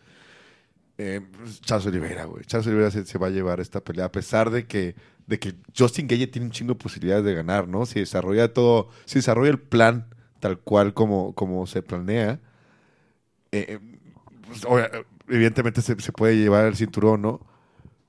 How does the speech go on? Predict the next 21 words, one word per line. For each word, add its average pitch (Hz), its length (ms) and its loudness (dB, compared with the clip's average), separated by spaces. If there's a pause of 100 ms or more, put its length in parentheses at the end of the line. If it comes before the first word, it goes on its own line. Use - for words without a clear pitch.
(300)
Pero 101 240 2
siento - 680 -6 (140)
que 104 120 -6
todavía 107 580 0 (140)
Charles 110 500 -4
Oliveira 107 600 2 (760)
puede 101 560 -2 (760)
improvisar 101 1120 0 (380)
cuando 110 260 4
esté 127 580 0
como 117 300 -2
que 101 500 -2 (320)
en, 110 200 -6
en 107 200 -6
una 127 280 0
situación 117 560 -2
desfavorable 113 680 2
dentro 110 280 -2
de 110 60 -2
la 104 120 -2
pelea, 104 340 -2